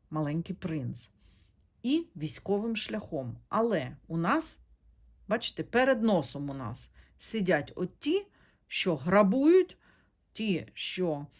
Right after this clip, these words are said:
е, не роблять реформи і, е, стопорять нас, наш розвиток. І навпаки, ведуть нас назад до Росії.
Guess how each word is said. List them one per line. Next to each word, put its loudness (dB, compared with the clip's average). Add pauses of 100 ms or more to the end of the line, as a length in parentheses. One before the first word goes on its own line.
(200)
е, -8
не 6
роблять 2
реформи 0 (500)
і, 0 (260)
е, 0 (200)
стопорять 2 (300)
нас, 2 (180)
наш 2
розвиток. -2 (160)
І 0
навпаки, 2 (720)
ведуть 4
нас 2
назад 0
до 0
Росії. -2